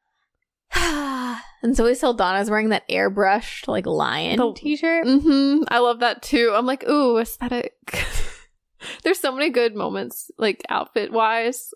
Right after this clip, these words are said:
Speaker 2: in this movie as well. There's so many butterflies. There's, like,
Speaker 1: Low-rise
Speaker 2: lo-,
Speaker 1: jeans.
Speaker 2: low-rise jeans.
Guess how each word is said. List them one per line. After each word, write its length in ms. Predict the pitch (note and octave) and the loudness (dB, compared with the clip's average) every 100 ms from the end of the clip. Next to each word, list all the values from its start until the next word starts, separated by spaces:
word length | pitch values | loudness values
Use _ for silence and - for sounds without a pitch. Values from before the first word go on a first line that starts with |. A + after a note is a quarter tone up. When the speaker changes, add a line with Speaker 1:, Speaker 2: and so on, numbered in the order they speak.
| _ - | _ -6
Speaker 2:
in 80 | G#3 | -2
this 180 | G#3 - | -2 0
movie 280 | G3+ A3+ G#3 | -2 2 0
as 160 | G3 | 2
well. 240 | G3 F3+ G#3+ | 0 2 2
There's 140 | B3 | 0
so 80 | B3+ | 0
many 120 | A#3+ | 0
butterflies. 1300 | A3+ - F3+ F#3 - C4 B3 A#3+ A3+ A3+ A#3 - - _ _ _ - | -2 -2 -2 -2 0 2 2 2 0 -2 -4 -8 -20 _ _ _ -4
There's, 200 | A3+ - | -4 0
like, 380 | G3 F#3 - - | 0 0 -4 -8
Speaker 1:
Low-rise 960 | G3+ G#3+ G#3+ G3 F#2+ A1+ - - - - | -2 2 4 4 0 -2 -8 -8 -10 -4
Speaker 2:
lo-, 120 | G3 | -4
Speaker 1:
jeans. 240 | F3 - - - | -4 -8 -10 -2
Speaker 2:
low-rise 440 | F#3+ F#3 F#3 - | 0 0 -2 -6
jeans. 1000 | - G3+ G3 F#3+ F#3+ F#3+ G#3 - - | -8 -6 -4 -6 -10 -12 -14 -14 -18